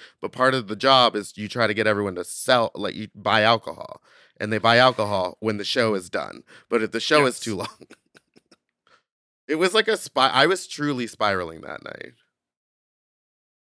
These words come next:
Speaker 2: I think, I mean, listen, it's your night, it's your show. And I think the whole point is you get to curate it. And as the curator, you give the performers as much information as they want.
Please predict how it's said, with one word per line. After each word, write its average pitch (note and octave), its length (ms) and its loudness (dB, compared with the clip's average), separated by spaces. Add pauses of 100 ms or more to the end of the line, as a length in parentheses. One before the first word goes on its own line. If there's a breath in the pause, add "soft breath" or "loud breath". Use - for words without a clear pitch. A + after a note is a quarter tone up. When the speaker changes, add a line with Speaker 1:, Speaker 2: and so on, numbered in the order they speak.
(560 loud breath)
Speaker 2:
I C#4+ 120 4
think, F#4+ 260 -6
I D4+ 40 -6
mean, F4 180 -6
listen, D#4 360 -6
it's D3+ 180 -12
your F3+ 140 0
night, G3+ 240 -2
it's F3 160 -12
your D3+ 160 -8
show. B2 460 -4
And C#3 120 -8
I C3+ 80 -4
think D#3+ 220 -16
the C#3+ 140 -6
whole D3 240 -6
point C3+ 520 -10
is A#2 520 -12 (340 soft breath)
you D3 360 -8
get D#3 240 -6
to D#3 80 -12
curate D#3 560 -6
it. A#1+ 300 -18 (340 soft breath)
And D3 280 0 (120)
as D3+ 320 2
the D#3 100 -8
curator, C#3 720 -2
you C#3 300 -8
give D3 400 -4
the E3+ 80 -2
performers D3 560 -6
as C3 120 -8
much C3+ 200 -8
information B2+ 480 -10
as A2+ 80 -16
they B2 100 -4
want. C3 380 -6